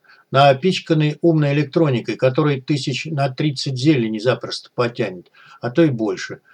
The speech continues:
Это серебристое чудо техники плотно и естественно облегало фигуру, вообще не стесняя движений. Первые модели пожарного цвета тоже ничего были, но это сразу видно шедевр научной мысли. И забрало пуль непробиваемое.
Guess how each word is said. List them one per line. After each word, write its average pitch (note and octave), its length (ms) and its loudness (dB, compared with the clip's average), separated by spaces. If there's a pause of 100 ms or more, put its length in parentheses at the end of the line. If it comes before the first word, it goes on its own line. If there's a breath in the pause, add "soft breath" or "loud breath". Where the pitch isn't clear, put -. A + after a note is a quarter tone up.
(140 soft breath)
Это C#3+ 140 -4
серебристое D#3 640 0
чудо D3+ 320 -2
техники C3+ 480 -4
плотно D#3+ 380 -2
и C3 60 2
естественно C#3 460 -2
облегало B2 460 2
фигуру, F3 540 0 (300 loud breath)
вообще B2+ 280 0
не D3 80 0
стесняя C3 480 -4
движений. A#2+ 600 -4 (280 soft breath)
Первые E3+ 320 6
модели F3+ 380 2
пожарного B2+ 640 2
цвета A2+ 400 -4
тоже E3 300 -2
ничего A#2 260 -2
были, A2 340 -4 (320 soft breath)
но C#3+ 100 2
это F3+ 260 4
сразу D3 400 2
видно A2 260 -2
шедевр D3 460 0
научной C3 460 0
мысли. A2 440 -6 (360 soft breath)
И G#3 80 -6
забрало C3+ 460 6
пуль A#2 260 -2
непробиваемое. A2 880 -2